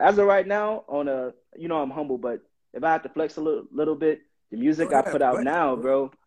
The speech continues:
Speaker 1: like, it's pretty fire, dog. And I'm, I think I'm really catching a wave, and I'm really getting into my prime with the music bag. So, um, if I put it out now, man, it's pretty, I'm pretty sure it's fire. People have the criticism, so be it.
Speaker 2: <laughs>
Speaker 1: Uh, we could talk about it, we could discuss,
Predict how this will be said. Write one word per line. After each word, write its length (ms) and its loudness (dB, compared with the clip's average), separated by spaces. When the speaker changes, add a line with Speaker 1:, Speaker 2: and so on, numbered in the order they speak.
Speaker 1:
like, 300 -8
it's 160 -8
pretty 280 -2
fire, 460 0
dog. 400 -4
And 120 -6
I'm, 240 -4
I 60 -6
think 180 -4
I'm 140 0
really 200 2
catching 380 -2
a 60 -4
wave, 440 -2
and 140 -4
I'm 180 -6
really 240 2
getting 260 2
into 160 -4
my 120 -2
prime 320 0
with 100 -4
the 60 -6
music 360 0
bag. 360 4
So, 340 0
um, 480 2
if 100 2
I 100 8
put 180 4
it 120 6
out 200 6
now, 260 2
man, 260 0
it's 280 -6
pretty, 260 -4
I'm 100 -4
pretty 220 -4
sure 200 -2
it's 120 -2
fire. 360 -2
People 240 -4
have 180 0
the 80 -10
criticism, 540 -6
so 240 -6
be 220 0
it. 200 2
Speaker 2:
<laughs> 40 -20
Speaker 1:
Uh, 80 -6
we 120 -4
could 100 -4
talk 240 4
about 260 4
it, 80 2
we 60 -4
could 140 -8
discuss, 500 -4